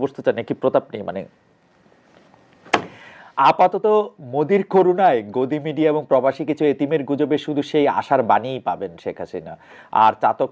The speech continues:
পাখির মতো তাকিয়ে থাকতে হবে বিএনপির দিকে, তারেক রহমানের দিকে, খালেদা জিয়ার দিকে।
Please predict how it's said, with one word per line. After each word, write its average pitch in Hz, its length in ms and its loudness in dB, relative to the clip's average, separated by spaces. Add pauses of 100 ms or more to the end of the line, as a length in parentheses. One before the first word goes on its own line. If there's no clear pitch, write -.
পাখির 123 320 -2
মতো 151 200 -8
তাকিয়ে 131 300 -2
থাকতে 123 200 -8
হবে 165 140 -2 (100)
বিএনপির 120 480 0
দিকে, 139 200 -2 (160)
তারেক 117 300 2
রহমানের 139 500 -4
দিকে, 147 180 -2 (360)
খালেদা 175 320 2
জিয়ার 113 200 -2
দিকে। 98 140 -6